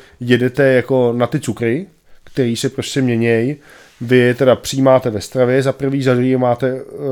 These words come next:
uložený v podobě glukagonu ve svalech a v játrech. Pokud se teda jako tady to, eh,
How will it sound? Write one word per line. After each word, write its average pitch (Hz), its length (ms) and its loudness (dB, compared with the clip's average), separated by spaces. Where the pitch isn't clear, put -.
uložený 127 800 0
v - 140 -18
podobě 117 680 0
glukagonu 120 720 0
ve 104 120 -4
svalech 131 560 0
a 131 60 -6
v 113 80 -4
játrech. 127 800 0
Pokud - 320 -12
se 123 100 -4
teda 117 260 -2
jako 113 220 -6
tady 117 280 -2
to, 104 340 -4
eh, - 20 -14